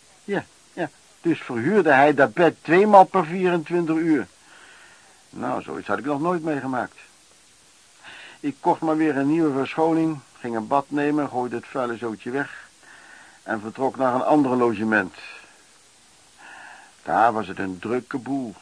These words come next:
maar zindelijk. In Tilburg kwam ik op een zeer net logement terecht.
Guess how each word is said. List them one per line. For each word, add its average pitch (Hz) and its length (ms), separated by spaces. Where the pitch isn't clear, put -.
maar 139 300
zindelijk. 120 460
In 180 300
Tilburg 151 840
kwam 120 220
ik 120 120
op 131 120
een 120 180
zeer 123 460
net 113 260
logement 95 640
terecht. 85 380